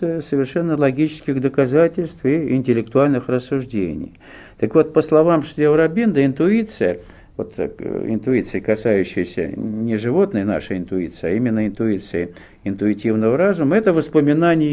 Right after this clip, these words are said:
истины. По сути, мы способны вспомнить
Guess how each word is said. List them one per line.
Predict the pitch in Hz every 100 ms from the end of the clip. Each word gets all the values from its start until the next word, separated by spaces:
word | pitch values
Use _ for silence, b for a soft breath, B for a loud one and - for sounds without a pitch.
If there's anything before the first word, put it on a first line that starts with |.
| 127
истины. | 98 - 95 95
По | 104
сути, | 117 175 156 156 147
мы | 147 - 123 160 214 - B B B
способны | - - 147 180 165 165
вспомнить | 147 - 170 202 190 151 139 117 -